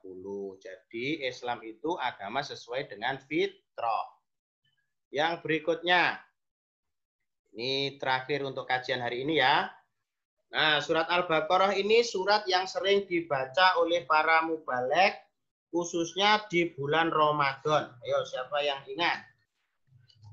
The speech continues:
Bukan, ya ayyuhalladzina amanu kutiba alaikumusiyam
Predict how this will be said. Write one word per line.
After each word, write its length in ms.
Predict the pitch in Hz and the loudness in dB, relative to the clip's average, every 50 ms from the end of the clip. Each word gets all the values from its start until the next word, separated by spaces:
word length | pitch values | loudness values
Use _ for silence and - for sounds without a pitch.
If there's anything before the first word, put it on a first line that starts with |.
| - - 117 | -16 -12 -12
Bukan, 640 | 120 113 - 160 156 156 156 156 156 151 147 147 - _ _ _ _ _ _ _ _ - | -10 -4 0 2 4 4 4 2 0 -4 -8 -10 -14 _ _ _ _ _ _ _ _ -6
ya 240 | 117 135 143 143 147 | -2 0 0 2 2
ayyuhalladzina 640 | 156 156 151 151 147 147 147 147 143 147 143 147 147 | 2 2 2 4 2 2 0 0 0 2 2 2 2
amanu 320 | 151 151 151 151 151 - | 2 0 -2 -2 -4 -6
kutiba 400 | 151 147 - 151 147 147 147 139 139 143 | -6 -6 -6 -8 -4 -2 0 0 2 2
alaikumusiyam 1200 | 147 151 147 147 - 151 151 151 147 151 - - 196 196 196 190 185 185 185 190 190 190 202 | 2 0 0 -2 -4 -6 -6 -6 -6 -6 -4 0 2 4 6 6 6 6 4 2 -2 -6 -10